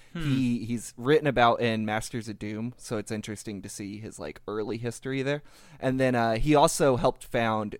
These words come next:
Speaker 2: Devolver Digital, which is, you know, very well known in the game industry today, but God is kinda like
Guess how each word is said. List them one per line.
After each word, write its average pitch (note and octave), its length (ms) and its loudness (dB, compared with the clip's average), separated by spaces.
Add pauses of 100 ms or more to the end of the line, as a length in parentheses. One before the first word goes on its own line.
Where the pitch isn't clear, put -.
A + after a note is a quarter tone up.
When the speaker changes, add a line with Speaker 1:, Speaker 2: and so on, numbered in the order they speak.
Speaker 2:
Devolver A2 680 0
Digital, A2+ 580 -6 (280)
which A#2+ 260 -2
is, A#2 520 -2
you A#2 140 -6
know, G#2 140 -4
very F3+ 260 6
well F#3 160 4
known C#3+ 300 0
in A#2+ 100 -4
the A2+ 80 -4
game A#2 240 -4
industry B2+ 400 -6
today, C#3 380 -2
but A2 340 -4
God A#2+ 340 2
is C3+ 140 2
kinda A#2 300 -4
like G#2+ 180 -4